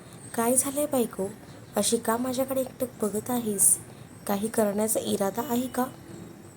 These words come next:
अंजली म्हणते, "का? मी माझ्या नवऱ्याकडे बघायचं नाहीये का?"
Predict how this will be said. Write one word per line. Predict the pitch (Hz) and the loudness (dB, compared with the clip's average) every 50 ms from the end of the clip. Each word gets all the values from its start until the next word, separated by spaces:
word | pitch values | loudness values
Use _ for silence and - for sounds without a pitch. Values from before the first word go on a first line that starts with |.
| - - - - - - - - - | -14 -14 -14 -14 -16 -18 -8 -2 2
अंजली | 196 185 185 175 185 185 202 208 | 4 4 4 4 4 2 2 4
म्हणते, | 226 240 240 240 233 240 233 | 4 6 6 6 8 8 6
"का? | 233 233 - 247 285 330 - - - - - - - - - - - - - | 6 6 4 2 2 2 0 -10 -16 -18 -20 -18 -18 -18 -18 -18 -12 -4 0
मी | 208 220 262 | 2 4 4
माझ्या | 294 311 311 294 285 311 | 4 2 2 2 2 2
नवऱ्याकडे | 294 294 277 240 226 240 247 247 - 254 254 254 247 | 2 2 0 0 2 0 0 0 0 0 -2 0 0
बघायचं | - 208 202 202 196 190 - - 254 | 0 0 0 0 0 2 2 2 2
नाहीये | 240 233 208 196 180 180 | 2 0 0 0 -2 -4
का?" | 175 - - | -4 -4 -6